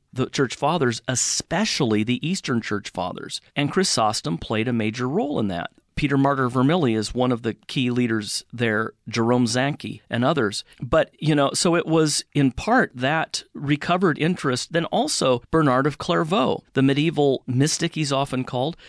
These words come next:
but it's an evangelical mysticism, you might say, really emphasized this idea of the great exchange, Christ's righteousness for our unrighteousness, his riches for our poverty and so forth, in this marriage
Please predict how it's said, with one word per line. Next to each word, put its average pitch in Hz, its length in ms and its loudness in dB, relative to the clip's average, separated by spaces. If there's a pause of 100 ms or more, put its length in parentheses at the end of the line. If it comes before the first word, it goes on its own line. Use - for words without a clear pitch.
but 147 220 0
it's 143 120 0
an 143 160 -2
evangelical 143 720 2
mysticism, 139 760 -2
you 143 100 0
might 135 240 -2
say, 147 320 -2 (220)
really 190 360 2
emphasized 120 800 -2
this 127 160 0
idea 120 260 0
of 113 80 -2
the 120 80 -4
great 240 320 2
exchange, 165 920 -4 (480)
Christ's - 560 -2
righteousness 139 680 -2
for 127 300 -2
our 127 200 0
unrighteousness, 123 1040 -2
his 143 420 0 (200)
riches 123 560 -2
for 120 220 0
our 120 140 2
poverty 131 540 -2
and 101 220 -2
so 135 180 -2
forth, 117 180 -4
in 131 100 2
this 127 180 2
marriage 131 580 2